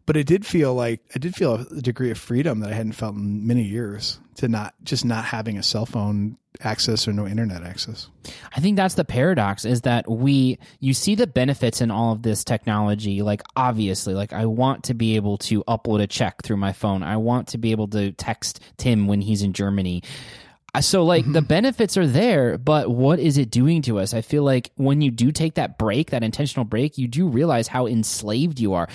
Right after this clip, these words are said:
Speaker 2: Just even the notifications that pop up, and it's like, "Oh, this news story that I don't really need to be thinking about, but now I am because," or whatever. And, like, so, yeah, I, they, they've expertly created these devices,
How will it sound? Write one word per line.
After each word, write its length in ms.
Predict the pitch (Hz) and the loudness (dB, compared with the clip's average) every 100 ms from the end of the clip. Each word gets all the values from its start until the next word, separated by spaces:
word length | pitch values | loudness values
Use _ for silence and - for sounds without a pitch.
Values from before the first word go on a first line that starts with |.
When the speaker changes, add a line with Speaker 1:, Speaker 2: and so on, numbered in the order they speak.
| - - | -12 -4
Speaker 2:
Just 220 | 220 165 | -4 -2
even 280 | 170 180 160 | -2 2 2
the 80 | |
notifications 880 | 139 143 147 135 - 120 156 156 123 | 2 2 0 -4 -2 -2 0 -2 -2
that 180 | 107 - | -2 -4
pop 280 | - 127 - | -2 -2 0
up, 280 | 139 131 110 | 0 0 -4
and 80 | |
it's 120 | 110 - | -4 -4
like, 140 | 113 | -2
"Oh, 200 | - - | 0 2
this 260 | 123 170 - | 2 0 0
news 240 | 123 110 | 0 0
story 480 | - 107 104 98 95 | 0 0 2 0 0
that 220 | 98 101 | 0 0
I 80 | 101 | 0
don't 280 | 101 117 - 110 | 0 0 0 -2
really 280 | 160 196 180 | 2 4 4
need 160 | 156 135 | 2 0
to 40 | |
be 120 | 123 | 0
thinking 320 | 120 175 135 107 | 0 0 0 0
about, 280 | 98 107 | 0 0
but 120 | 117 113 | 0 0
now 260 | 123 135 | 0 2
I 140 | 123 120 | 2 2
am 340 | 139 98 107 | 0 0 0
because," 540 | 117 110 104 104 101 - - - | -2 -2 0 0 -2 -8 -18 -2
or 80 | 113 | 2
whatever. 560 | 120 98 135 120 90 - | 2 2 0 0 -2 0
And, 240 | 123 123 | 0 2
like, 260 | 127 127 120 - - - | 4 2 -2 -10 -20 -16
so, 540 | - 185 175 165 156 135 _ | -2 4 6 6 4 -2 _
yeah, 320 | - 165 170 - - | 2 2 2 -2 -2
I, 300 | 139 170 151 | 0 2 2
they, 200 | 151 170 | 2 2
they've 260 | 147 165 139 | 2 2 2
expertly 640 | 185 233 - - 277 233 214 | 0 0 -2 0 2 2 2
created 720 | - 180 160 160 151 131 127 - - | 2 2 4 4 4 2 -2 -6 -4
these 200 | 127 147 | 2 4
devices, 760 | 135 147 165 180 - 104 117 | 4 2 2 2 2 0 0